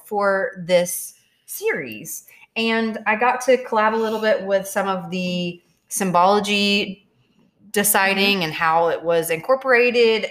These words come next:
Speaker 1: And I, it's really kind of fun to see my input blossom
Speaker 2: Mm-hmm.
Speaker 1: on this comic book, because I don't know what he's going to do with any of the information I gave him. I just get to see it as it unfolds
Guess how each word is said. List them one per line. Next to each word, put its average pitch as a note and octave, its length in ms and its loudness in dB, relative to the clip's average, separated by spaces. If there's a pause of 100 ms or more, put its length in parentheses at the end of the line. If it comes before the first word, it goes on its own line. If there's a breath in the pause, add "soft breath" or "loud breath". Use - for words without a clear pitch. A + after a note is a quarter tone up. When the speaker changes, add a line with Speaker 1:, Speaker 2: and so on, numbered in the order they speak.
Speaker 1:
And F3 360 -10 (460 soft breath)
I, A3 480 4
it's A3+ 220 -4
really C#4 200 6
kind C4+ 220 0
of A#3+ 160 -2
fun F#3 300 0
to A#3 80 -6
see F#3+ 680 -6
my E3+ 720 0
input G3+ 420 2 (1200)
blossom B3+ 580 0 (240)
Speaker 2:
Mm-hmm. A3 300 -8
Speaker 1:
on F#3+ 240 2
this F#3 120 2
comic F#3 360 -2
book, C#4 320 0 (260 loud breath)
because A#3+ 240 4
I B3 140 4
don't C4+ 240 2
know A#3 160 6
what F3+ 140 4
he's D#3+ 120 -6
going D3+ 220 -8
to D3+ 40 -20
do D#3 160 -10
with D3+ 140 -8
any D#3 220 -12
of D3 60 -16
the D3 40 -10
information D3 480 -14
I C3+ 60 -18
gave F3+ 240 -2
him. C#3+ 200 -8
I C#3+ 140 0
just G#3+ 220 -4
get G3+ 100 -8
to - 140 -8
see G3+ 320 -2
it D3+ 200 2
as D#3+ 260 0
it D#3+ 120 -2
unfolds E3+ 560 0